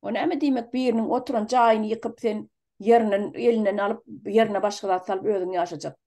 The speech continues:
O näme beýle bolýar? Men buny azyk gaharlyrak, Halmurad aga. Bu habardan soň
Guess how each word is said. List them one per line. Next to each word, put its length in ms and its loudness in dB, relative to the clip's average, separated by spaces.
O 100 -4
näme 300 4
beýle 260 2
bolýar? 360 -4
Men 200 0
buny 220 -2
azyk 300 -2
gaharlyrak, 600 -2
Halmurad 380 -4
aga. 180 -2
Bu 140 -14
habardan 420 0
soň 220 -6